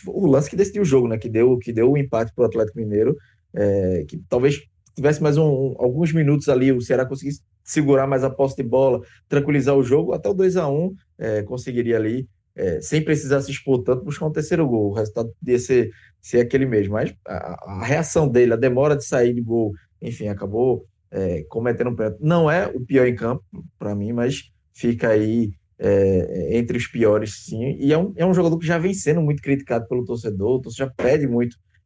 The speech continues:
é, a saída dele. Então, é, é qualquer, qualquer problema dele, qualquer falha,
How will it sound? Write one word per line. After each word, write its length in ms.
é, 140
a 100
saída 400
dele. 440
Então, 480
é, 200
é 40
qualquer, 680
qualquer 800
problema 420
dele, 140
qualquer 240
falha, 400